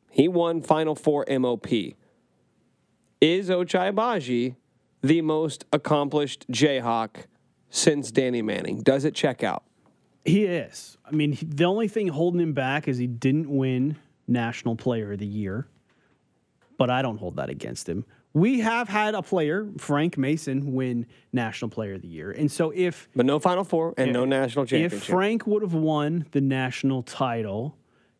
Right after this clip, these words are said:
Speaker 2: then he would, you know, potentially have that. But nas-, uh, winning a national title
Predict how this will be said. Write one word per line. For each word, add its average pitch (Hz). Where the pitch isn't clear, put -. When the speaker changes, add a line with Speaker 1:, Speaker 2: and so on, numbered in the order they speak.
Speaker 2:
then 135
he 139
would, 131
you 143
know, 123
potentially 110
have 98
that. -
But 160
nas-, 196
uh, 170
winning 208
a 214
national 185
title 127